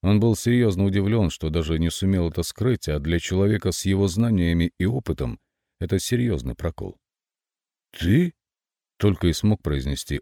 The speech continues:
он. «Живая», — кивнула Александра. «Приятно, что не придётся тратить время на объяснение, кто я такая».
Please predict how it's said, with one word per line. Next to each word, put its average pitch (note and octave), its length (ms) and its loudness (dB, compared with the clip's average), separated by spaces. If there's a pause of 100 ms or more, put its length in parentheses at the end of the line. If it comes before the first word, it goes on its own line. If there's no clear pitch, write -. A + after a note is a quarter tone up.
он. G#1+ 260 -10 (760)
«Живая», — C3+ 600 2 (560)
кивнула D#2+ 420 0
Александра. C2 540 -6 (760)
«Приятно, G2 400 2
что - 200 -4
не D#2 100 0
придётся D#2+ 460 -2
тратить D#2 420 -6
время G2 260 2
на D2 80 -2
объяснение, C#2 800 -4
кто - 160 -6
я D2 80 -2
такая». C2+ 420 -6